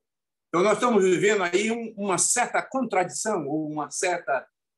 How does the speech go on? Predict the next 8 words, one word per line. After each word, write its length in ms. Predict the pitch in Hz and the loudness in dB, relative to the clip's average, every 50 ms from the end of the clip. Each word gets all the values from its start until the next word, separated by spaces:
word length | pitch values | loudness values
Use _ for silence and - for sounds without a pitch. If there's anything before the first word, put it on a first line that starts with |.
| _ _ - | _ _ 0
é, 720 | 156 156 156 151 147 - - - 135 139 135 131 127 123 117 | 2 4 4 4 2 0 -2 -2 0 0 2 2 0 -2 -6
é, 80 | - _ _ _ _ _ _ _ _ _ _ _ _ _ _ _ _ _ _ _ _ _ _ _ _ _ _ _ _ | -10 _ _ _ _ _ _ _ _ _ _ _ _ _ _ _ _ _ _ _ _ _ _ _ _ _ _ _ _
conflito 880 | - 262 262 220 208 - - 247 254 277 247 - - - - 127 110 - _ _ _ _ _ _ - | 0 2 2 2 2 -2 0 2 4 4 4 2 0 -6 -12 -14 -14 -14 _ _ _ _ _ _ 0
entre 580 | 196 202 202 180 - - - 151 139 127 - _ _ _ _ _ _ _ _ _ _ _ _ _ _ _ _ _ _ - | 4 4 4 4 0 -6 -12 -14 -14 -14 -16 _ _ _ _ _ _ _ _ _ _ _ _ _ _ _ _ _ _ -2
o 240 | 165 185 175 180 180 - | 0 0 0 0 0 0
avanço 720 | 160 160 156 - 131 170 233 254 269 269 - - 208 185 | -2 -2 -2 -2 -2 -2 -2 -2 -2 -4 -4 -4 -6 -4
da 140 | 156 180 175 | -4 -4 -2
eletrificação, 960 | 175 196 214 214 214 196 180 - - - 160 131 - - 135 120 110 98 - | 0 -2 -2 -4 -6 -12 -14 -12 -6 -6 -4 -4 -4 -6 -6 -8 -8 -10 -12